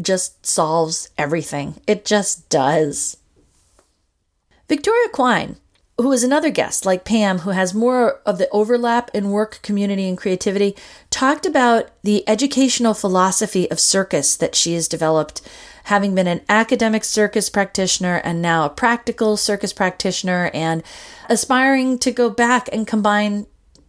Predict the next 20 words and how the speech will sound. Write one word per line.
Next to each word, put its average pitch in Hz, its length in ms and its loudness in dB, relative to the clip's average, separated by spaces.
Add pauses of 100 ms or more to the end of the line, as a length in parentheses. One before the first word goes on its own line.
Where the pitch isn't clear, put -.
(120)
more 220 240 2
academics 202 540 0
back 185 460 0
in. 180 380 -4 (1000)
She - 240 0
creates 415 400 0
a 240 60 4
framework 214 640 0 (260)
where 185 520 2 (240)
the 175 240 0
philosophy 254 720 2
is 185 240 -2
that 156 240 -2 (180)
everybody 240 840 2
can 220 280 0
learn 160 440 -2 (120)
and 165 220 -8
everybody 208 520 2
can 202 200 -2
explore 165 800 0